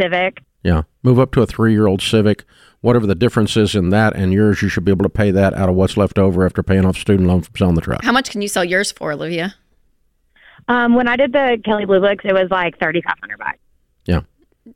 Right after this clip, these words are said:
Speaker 3: Okay.
Speaker 2: Okay. And I think thirteen with thirty-five hundred will get you up to where I'm talking about.
Speaker 1: Okay. Thank you so much.
Speaker 2: Thank you. Well
Speaker 3: Thanks,
Speaker 2: done.
Speaker 3: Olivia.
Speaker 2: Yeah, she's on it. Hey.
Speaker 3: It is. I, I had a girl on my, uh, I did an Instagram Live with the car mom.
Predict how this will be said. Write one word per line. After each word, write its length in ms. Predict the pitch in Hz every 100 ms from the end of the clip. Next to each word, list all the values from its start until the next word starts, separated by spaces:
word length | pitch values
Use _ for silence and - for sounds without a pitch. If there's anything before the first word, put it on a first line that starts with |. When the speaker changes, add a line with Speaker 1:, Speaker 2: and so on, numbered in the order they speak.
| _
Speaker 3:
Okay. 180 | - - - -
Speaker 2:
Okay. 320 | 90 82 76 -
And 140 | 98 101
I 80 | 104
think 260 | 131 123
thirteen 440 | - 110 - 107 101
with 120 | 90
thirty-five 400 | 95 90 92 87
hundred 220 | 98 87
will 60 | 87
get 220 | 87 -
you 100 | 87
up 100 | 82
to 80 | 82
where 120 | 80
I'm 100 | 73
talking 260 | 82 76 65
about. 260 | - - - _ _ _ _ _ _ _ -
Speaker 1:
Okay. 320 | 226 226 208 208
Thank 200 | 277 392 508
you 120 | 539 -
so 200 | 453 453
much. 380 | 494 508 330 -
Speaker 2:
Thank 260 | 113 156 -
you. 280 | 190 147 - _
Well 180 | 98 143
Speaker 3:
Thanks, 200 | 104 147
Speaker 2:
done. 40 | 185
Speaker 3:
Olivia. 460 | 190 190 190 185 -
Speaker 2:
Yeah, 160 | 110 110
she's 240 | - 131
on 160 | 107 117
it. 100 | - - - - - -
Hey. 120 | - 208
Speaker 3:
It 100 | 190
is. 80 | - _ -
I, 180 | 214 202
I 80 | 214
had 180 | 220 202
a 100 | 185
girl 300 | 180 208 202
on 120 | 190
my, 300 | 180 165 165 -
uh, 200 | 180 156 110
I 80 |
did 120 | 147 175
an 80 | 175
Instagram 340 | - 175 156
Live 340 | 165 160 170
with 120 | 175 -
the 80 |
car 260 | - 180 170
mom. 440 | 180 180 185 220